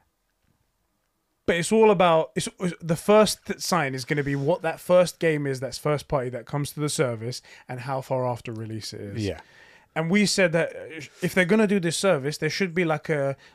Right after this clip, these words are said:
Speaker 1: a certain cutoff where, like, once the bell ta-, once the bell curve gets to a certain
Speaker 2: <clears throat>
Speaker 1: point,
Speaker 2: Yeah.
Speaker 1: then release it on, like, P C. You can release it to the service as well. And
Speaker 2: Do you know what I would do if I was Sony? I would go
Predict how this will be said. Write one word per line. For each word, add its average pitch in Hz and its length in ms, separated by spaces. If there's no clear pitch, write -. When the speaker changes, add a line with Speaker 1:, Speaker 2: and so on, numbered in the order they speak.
Speaker 1:
a 147 60
certain 220 340
cutoff 117 380
where, 139 100
like, 139 220
once 190 280
the 196 120
bell 180 280
ta-, 170 280
once 175 200
the 180 80
bell 170 220
curve 160 380
gets 143 200
to - 120
a 143 40
certain 143 280
Speaker 2:
<clears throat> 175 120
Speaker 1:
point, 233 260
Speaker 2:
Yeah. 196 260
Speaker 1:
then 170 180
release 160 380
it 143 60
on, 147 180
like, 139 220
P 156 180
C. 185 320
You 165 80
can 156 180
release 156 300
it 151 120
to 143 220
the 135 140
service 131 500
as 123 140
well. 123 320
And 131 380
Speaker 2:
Do - 100
you 208 60
know 220 60
what 190 80
I 185 60
would 160 100
do 139 60
if 127 120
I 139 60
was 131 160
Sony? 90 460
I 147 120
would 120 240
go 147 360